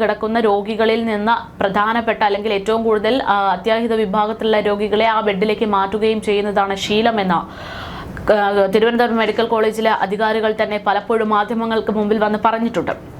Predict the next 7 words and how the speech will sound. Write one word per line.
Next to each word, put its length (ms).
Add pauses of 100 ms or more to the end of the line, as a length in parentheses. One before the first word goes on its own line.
(720)
ആ 420
ആരോഗ്യ 520
മേഖലയാണ് 760
ഇവിടെ 180
ഏറ്റവും 420
കൂടുതൽ 260 (220)
മികച്ചതെന്ന് 560